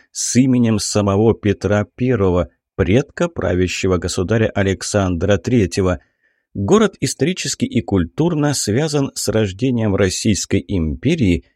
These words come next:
и вхождением России в историю в роли европейской великой державы. На больших улицах, как Невский проспект, то тут, то там стали зажигаться фонари.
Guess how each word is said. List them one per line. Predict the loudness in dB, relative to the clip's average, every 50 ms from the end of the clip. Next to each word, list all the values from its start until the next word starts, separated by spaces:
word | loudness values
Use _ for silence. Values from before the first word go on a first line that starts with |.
| _ _
и | 0 0 0
вхождением | 0 0 -2 -2 -2 -2 -2 -2 -2 -2 -2 -2 -2 -2 -2
России | -2 -2 -2 -4 -4 -4 -2 0 0
в | 0 2 0
историю | 0 -2 -4 -6 _ -4 -2 -2 0 2 2 4 4 4
в | 2
роли | 2 2 0 0 2 2
европейской | 0 2 2 2 2 2 0 0 -2 _ 0 2 2 2 0 -2 -4 -2 0 0 2
великой | 2 0 0 2 2 0 0 0 0 0 2 2
державы. | 2 2 2 2 2 2 0 -2 -2 0 0 -2 -4 -6 -10 -12 _ _ _ _ _ _ _ _ _ _ _ _ _ _ _ _ _ _ _ _ -2
На | 2 2
больших | 4 2 2 2 0 0 2
улицах, | 2 2 2 2 2 0 0 0 0 2
как | 0 0 0 0 _
Невский | 0 2 2 2 0 -2 -2
проспект, | 0 2 2 0 0 -2 -4 -2 0 0 0 0 -4 -10 -20 -8 -2
то | 0 0 0
тут, | 0 0 -2 -2 -2 _ _
то | -2 -2 -2
там | -2 -2 -2 -2 0 -2 -2
стали | -4 -6 -6 -4 -4 -2 -2 -2
зажигаться | 0 0 0 2 2 2 2 2 2 0 0 0 -2 0 2 2 2
фонари. | 2 0 0 0 2 2 0 0 -2 -4 -6 -8